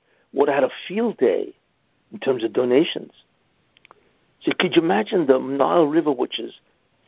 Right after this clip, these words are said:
thousands of miles long? I think the Nile is three thousand five hundred miles long. Now, I'm not saying all of it, but certainly the amount of the Nile that was in Egypt, because the Nile goes into Sudan,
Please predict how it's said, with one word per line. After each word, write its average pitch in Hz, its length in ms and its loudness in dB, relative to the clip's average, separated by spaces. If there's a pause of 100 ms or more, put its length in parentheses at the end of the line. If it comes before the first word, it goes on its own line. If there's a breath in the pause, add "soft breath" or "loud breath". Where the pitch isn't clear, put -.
thousands 202 580 0
of 127 120 2
miles 135 380 -2
long? 151 400 0 (580)
I - 40 -20
think - 160 -2
the 127 80 4
Nile 120 320 6
is 101 100 0 (120)
three 139 220 -8
thousand 120 420 2
five 127 200 0
hundred 117 220 -4
miles 104 440 0
long. 104 300 2 (420 soft breath)
Now, 135 60 4
I'm 156 80 6
not 208 220 4
saying 151 160 4
all 185 280 4
of 117 80 2
it, 117 200 2 (520 soft breath)
but - 140 -4
certainly - 380 2
the 139 140 2
amount 151 360 0
of 147 100 0
the 123 100 -2
Nile 127 540 2 (440)
that 117 120 2
was 123 160 -2
in 127 120 -6
Egypt, 135 440 -6
because 110 220 -8
the 110 80 -4
Nile 127 280 0
goes 127 320 4
into 117 240 -14
Sudan, 156 640 2